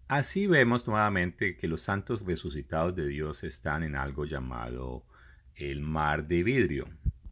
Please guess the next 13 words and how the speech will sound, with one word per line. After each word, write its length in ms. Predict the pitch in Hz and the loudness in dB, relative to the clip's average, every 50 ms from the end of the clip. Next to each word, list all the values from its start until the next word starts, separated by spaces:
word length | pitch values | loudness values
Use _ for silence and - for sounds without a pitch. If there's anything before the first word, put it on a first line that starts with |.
| - _ _ _ _ _ | -20 _ _ _ _ _
Y 380 | _ 117 117 113 113 113 117 113 | _ -14 -10 -6 0 2 4 6
esto 500 | 107 107 110 107 - - - - 131 107 | 6 6 4 2 0 -6 -6 0 2 4
es 240 | 101 95 90 - - | 4 4 2 0 -4
durante 800 | 104 101 98 92 82 80 80 - - 85 78 76 76 73 - - | -2 0 0 0 0 0 -2 -2 -2 -2 -2 0 -2 -4 -4 -6
las 300 | 78 80 78 71 71 - | -6 -6 -4 -6 -6 -8
siete 520 | - - - - - 139 143 143 - 139 | -8 -8 -6 -4 -2 -2 -2 0 2 4
últimas 480 | 127 123 127 120 - - 120 104 90 - | 4 4 4 2 -2 -4 -4 -4 -6 -6
plagas 480 | - - 98 92 90 92 95 95 - | -6 -2 0 0 0 0 0 -2 -4
que 140 | - 90 - | -8 -10 -12
caen 300 | - - - 80 78 80 | -8 -6 -4 -4 -4 -4
sobre 300 | - - 90 85 78 73 | -6 -4 -4 -4 -4 -4
la 180 | 73 67 64 - | -6 -6 -6 -8
tierra, 480 | - - 98 101 104 - - - - | -6 -4 -4 -4 -4 -6 -8 -12 -12